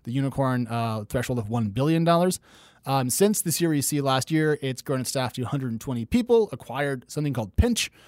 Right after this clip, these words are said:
which I've never heard of, and I've already forgotten about now that I finished that sentence. And, uh, critically, they grew from one million accounts roughly a year ago to about three million now. So that's pretty aggressive growth. That's pretty impressive. It shows that there's a lot of demand out there for these, quote, neobanks.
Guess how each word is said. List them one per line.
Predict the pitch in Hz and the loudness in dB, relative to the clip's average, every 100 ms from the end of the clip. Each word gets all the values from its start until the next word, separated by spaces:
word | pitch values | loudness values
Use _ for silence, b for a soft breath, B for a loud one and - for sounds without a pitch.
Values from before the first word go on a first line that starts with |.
| b | b
which | - 120 | -6 -2
I've | 113 107 | 0 4
never | 165 165 | 6 6
heard | 165 | 6
of, | 165 139 | 6 4
and | |
I've | 117 | 2
already | 127 135 | 4 4
forgotten | 123 135 131 | 2 0 0
about | 127 131 | 0 -2
now | 123 | -2
that | 120 | -4
I | |
finished | 107 131 120 | -2 -2 -2
that | 117 | -2
sentence. | 110 165 175 170 B B B B _ | 0 2 2 -2 B B B B _
And, | 160 156 156 | 4 4 6
uh, | 156 147 131 | 6 4 4
critically, | - 220 240 185 139 | 4 4 4 4 4
they | 117 165 | 4 4
grew | 165 156 151 | 6 2 2
from | 151 131 | 2 2
one | 117 165 185 | 4 4 6
million | 170 151 | 6 4
accounts | 131 123 113 113 - | 0 -2 -2 -2 -2
roughly | 131 123 135 | -2 -2 -2
a | 120 117 | -2 -2
year | 120 127 | -2 -2
ago | 117 113 104 b b | -2 -2 -4 b b
to | - | 2
about | 160 139 | 4 4
three | 131 160 | 4 4
million | 156 139 123 104 | 4 4 2 0
now. | 87 - - _ B B B | -2 -6 -16 _ B B B
So | - 151 123 | 2 4 6
that's | 147 165 175 - - - - _ | 6 4 4 2 0 -4 -8 _
pretty | 160 147 | 2 4
aggressive | 143 135 135 | 4 2 2
growth. | 123 139 196 | 2 2 0
That's | - 120 | -4 -4
pretty | - 139 | 0 2
impressive. | 120 - 117 151 180 156 | 2 0 0 0 -2 -2
It | 131 | 0
shows | 151 135 | 2 2
that | |
there's | 135 123 | 0 0
a | |
lot | 127 131 | 2 2
of | 117 | 2
demand | 117 127 | 0 0
out | 117 113 | 0 0
there | 117 | -2
for | 127 | -2
these, | 113 | -4
quote, | - 127 113 | 0 0 0
neobanks. | 113 131 139 131 120 120 147 170 - | -2 0 2 2 2 0 -2 -4 -8